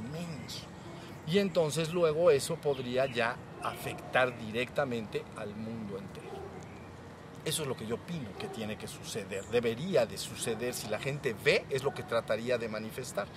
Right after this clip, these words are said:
Pero yo les digo, no solo el centro más importante de Anáhuac, sino el centro más import-, espiritual más importante del mundo. Y ustedes dicen, "¿Pero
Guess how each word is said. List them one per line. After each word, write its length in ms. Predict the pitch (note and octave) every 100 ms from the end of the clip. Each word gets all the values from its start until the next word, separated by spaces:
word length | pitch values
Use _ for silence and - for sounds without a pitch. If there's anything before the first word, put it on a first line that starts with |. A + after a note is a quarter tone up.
| - - - - - - -
Pero 120 | C#3+ D3+
yo 140 | G3+
les 180 | G3+ F3
digo, 360 | A3 E3+ D3 - -
no 200 | C3+ F#3
solo 280 | G#3 G#3+ G3
el 60 | E3+
centro 340 | G3 F#3 F3
más 240 | D#3+ E3+ F#3
importante 580 | D3 D3+ C#3 D3+ D3
de 100 | C#3
Anáhuac, 520 | D3 F#3 G#3 E3 B2 - - - -
sino 280 | D3+ C#3+
el 80 | C#3
centro 300 | - D#3+ D#3
más 240 | C#3+ C#3+ D#3
import-, 520 | C#3+ C#3+ C#3+ C3 B2+
espiritual 540 | G#2+ C3 C3 - C#3+
más 160 | D3 C#3+
importante 580 | B2 B2+ A#2+ A#2+ A#2 A#2+
del 220 | D3 F3
mundo. 480 | A3+ D#4 C4+ D#3 G#2 - - - -
Y 40 | A#2+
ustedes 300 | - D3+ C#3
dicen, 220 | C3 B2
"¿Pero 160 | A2